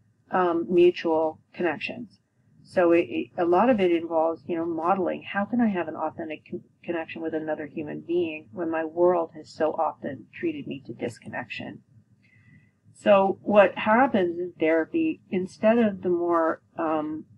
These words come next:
pedantic approach of, "I'm gonna interpret you, I'm gonna dig around in your past and discover your traumas,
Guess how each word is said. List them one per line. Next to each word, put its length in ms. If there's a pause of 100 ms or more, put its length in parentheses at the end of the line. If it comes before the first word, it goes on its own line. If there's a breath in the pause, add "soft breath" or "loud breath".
(140)
pedantic 680
approach 640 (100)
of, 400
"I'm 160
gonna 220
interpret 640
you, 440
I'm 140
gonna 160
dig 220
around 260
in 100
your 120
past 500
and 100
discover 460
your 160
traumas, 640